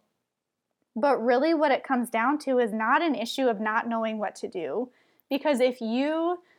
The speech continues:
stopped and you tuned out all the noise and you stopped consuming so much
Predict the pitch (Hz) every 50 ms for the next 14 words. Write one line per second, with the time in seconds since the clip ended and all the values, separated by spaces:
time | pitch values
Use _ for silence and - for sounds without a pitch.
0 | _ _ _ - - - 233 220 208 240 302 - - - - - 240 247 240 233
1 | 240 240 240 233 - - 277 269 269 285 262 254 - - 214 233 240 226 254 233
2 | 226 220 214 214 220 226 202 - - - 214 214 208 202 214 220 226 214 214 208
3 | 208 208 208 - - _ _ _ - - - 254 277 294 - - - 330 285 262
4 | 262 - - 254 233 233 262 277 277 269 339 320 311 320 339 339 359 339 - -